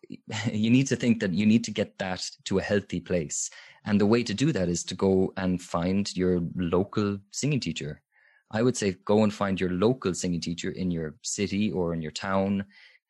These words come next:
um, and check it out and see what you feel and see if you like lessons and see if you like being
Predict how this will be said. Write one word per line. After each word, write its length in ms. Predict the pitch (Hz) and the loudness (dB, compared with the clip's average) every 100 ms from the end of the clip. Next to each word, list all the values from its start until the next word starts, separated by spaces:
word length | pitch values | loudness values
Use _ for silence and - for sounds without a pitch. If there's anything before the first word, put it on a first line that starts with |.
| _ _ | _ _
um, 460 | 101 95 92 92 92 - | -8 -4 -2 0 -2 -4
and 200 | 98 95 | -6 -4
check 240 | 120 - | -6 -6
it 80 | 110 | -2
out 180 | 107 98 | -2 -2
and 100 | 92 | -2
see 260 | - 117 | -4 -2
what 140 | 113 107 | -2 0
you 100 | 98 | -2
feel 420 | - 110 110 92 | -4 0 2 2
and 120 | 87 | 0
see 220 | 85 101 | -2 -2
if 160 | 98 - | -4 -2
you 100 | 95 | -4
like 360 | 85 85 107 - | -2 -2 -2 -4
lessons 500 | 80 - 80 78 80 | -6 -6 -6 -8 -8
and 100 | 76 | -6
see 200 | - 101 | -4 -4
if 140 | - | -2
you 80 | 95 | -4
like 340 | 87 98 - - | -2 -4 -6 -4
being 280 | 101 101 | 0 0